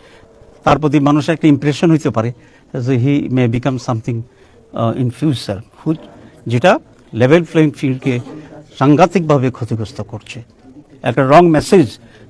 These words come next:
জনগণকে দেওয়ার চেষ্টা করছে। আমরা এই ব্যাপারে দৃষ্টি আকর্ষণ করেছি যে মেজর পলিটিক্যাল পার্টিগুলোর সাথে আচরণ সরকারের প্রোটেকশনের ব্যাপার হোক, প্রটোকলের ব্যাপার হোক, ফ্যামিলির ব্যাপার হোক,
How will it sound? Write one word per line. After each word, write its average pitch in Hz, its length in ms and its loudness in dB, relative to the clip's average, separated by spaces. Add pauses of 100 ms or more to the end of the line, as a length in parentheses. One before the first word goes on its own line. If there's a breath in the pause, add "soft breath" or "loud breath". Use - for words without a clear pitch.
(140)
জনগণকে 127 420 0
দেওয়ার 113 220 0
চেষ্টা - 280 -12
করছে। - 360 -18 (460 soft breath)
আমরা 151 260 0
এই 156 80 6
ব্যাপারে 139 280 0
দৃষ্টি 131 280 -4
আকর্ষণ 151 320 -4
করেছি 190 340 -6 (580 soft breath)
যে 123 120 -2
মেজর 151 360 2
পলিটিক্যাল 170 420 0
পার্টিগুলোর 156 500 0
সাথে 151 260 -4
আচরণ 143 340 -4
সরকারের 135 480 -4 (800 soft breath)
প্রোটেকশনের 151 480 -2
ব্যাপার 156 300 0
হোক, 156 280 -2 (280 soft breath)
প্রটোকলের 127 440 0
ব্যাপার 120 300 -2
হোক, 139 180 -2 (720 soft breath)
ফ্যামিলির 160 360 4
ব্যাপার 120 300 0
হোক, 98 160 -8